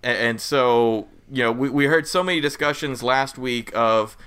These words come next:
the owners want fewer games because the more games we play, the more money they're going to lose. Uh, but at the same time, you see how much these billionaires are worth, and, you know,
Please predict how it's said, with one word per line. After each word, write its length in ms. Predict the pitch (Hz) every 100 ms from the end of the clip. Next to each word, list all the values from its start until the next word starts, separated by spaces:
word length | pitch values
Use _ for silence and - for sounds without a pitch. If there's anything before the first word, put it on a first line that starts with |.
| - - -
the 180 | 120 123
owners 360 | 139 156 156 127
want 220 | 139 131
fewer 380 | - 151 170 143
games 500 | 123 123 120 104 -
because 760 | 113 104 123 117 110 107 - -
the 200 | 123 117
more 240 | 120 147
games 340 | 135 127 147 120
we 100 | 120
play, 400 | - 127 123 120
the 120 | 117
more 200 | 117 131
money 460 | 123 123 123 113 98
they're 200 | 120 120
going 360 | 117 123 110
to 120 | 113
lose. 640 | 104 135 151 117 110 - - - - - - -
Uh, 260 | 113 110 113
but 220 | 110 135
at 80 | 139
the 80 | 123
same 320 | - 156 143
time, 580 | 147 175 190 147 135 135
you 200 | 127 123
see 580 | - 135 135 127 123 -
how 180 | - 131
much 480 | 127 131 156 - -
these 500 | 123 117 110 - - - 120
billionaires 840 | 127 139 156 131 113 107 104 104 -
are 220 | 117 113
worth, 560 | 104 123 180 127 - - - - - - - -
and, 640 | 113 113 110 104 101 - - -
you 100 | 117
know, 220 | 104